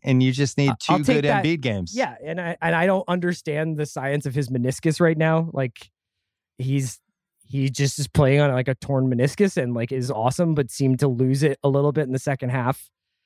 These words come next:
Speaker 2: the other night. So we'll see. I'm sure that they're gonna, I'm very, very confident that they will win the next game.
Speaker 1: What was your favorite, uh, zero in Ben Simmons's fourth quarter box score? The zero field goals or the zero free throws? Which one, which one were you more partial to?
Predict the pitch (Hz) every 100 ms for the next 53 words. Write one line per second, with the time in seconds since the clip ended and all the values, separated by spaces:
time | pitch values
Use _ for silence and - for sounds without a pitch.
0 | _ 151 147 139 139 139 147 - - 135
1 | 151 139 127 117 127 131 151 139 135 127
2 | 123 123 127 131 - _ - 165 156 147
3 | 147 131 131 113 110 104 107 107 104 104
4 | 104 104 101 - _ _ _ _ _ -
5 | 113 - - 64 64 _ _ _ _ _
6 | _ _ _ - 151 180 202 185 160 160
7 | - 156 147 139 139 127 117 113 107 90
8 | 131 123 120 107 101 98 110 107 101 110
9 | 110 98 90 - 110 101 - 107 98 92
10 | 101 98 - 104 90 98 87 120 113 104
11 | 131 127 131 147 143 120 120 107 123 110
12 | - 127 - 95 78 - - 135 - 170
13 | 135 123 139 151 135 127 123 117 120 -
14 | 117 - 110 - 110